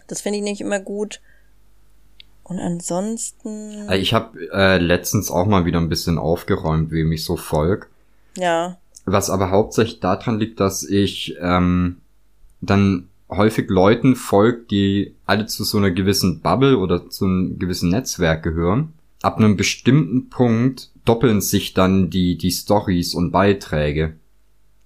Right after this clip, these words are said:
Speaker 1: Ja.
Speaker 2: Und ich find, wenn du dann halt so durchscrollst und du kriegst irgendwie dreimal das gleiche Bild angezeigt, dann wird's Zeit, irgendjemandem die Tür zu zeigen.
Speaker 1: Ja, da, da, äh,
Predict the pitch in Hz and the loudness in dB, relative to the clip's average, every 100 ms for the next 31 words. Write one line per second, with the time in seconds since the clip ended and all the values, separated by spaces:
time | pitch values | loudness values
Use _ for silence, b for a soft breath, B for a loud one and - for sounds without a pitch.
0 | _ _ _ - 170 170 160 - 98 98 | _ _ _ -12 -12 -12 -10 -2 -2 -2
1 | 92 110 104 104 107 104 98 101 101 104 | 0 2 4 4 4 4 2 2 2 0
2 | 101 101 95 - 104 90 117 160 - - | 2 2 2 0 -2 4 4 4 -2 -2
3 | 92 110 131 107 104 - - 85 104 95 | 2 2 2 0 0 -4 -6 -2 0 -2
4 | - 101 120 120 113 - 107 98 95 85 | 0 2 4 2 0 -4 0 0 0 -2
5 | 80 135 156 78 87 87 - 85 95 107 | 2 2 2 -2 -2 -2 -4 -2 -2 -2
6 | 90 92 92 95 92 _ - 95 - - | -2 -2 -2 -4 -6 _ -8 -6 -4 -8
7 | - 85 90 - 90 92 98 98 95 98 | -4 0 0 0 -4 -2 -2 -2 -2 -4
8 | 98 - _ _ _ _ _ _ _ _ | -6 -12 _ _ _ _ _ _ _ _
9 | - - - 107 - 95 - 82 82 160 | -8 -6 -2 -4 -2 -6 -2 0 2 0
10 | 156 156 160 160 _ _ _ - 160 - | -2 -4 -8 -16 _ _ _ -6 -4 -6
11 | - 156 160 - 156 151 151 160 | -6 -6 -6 -6 -8 -8 -8 -10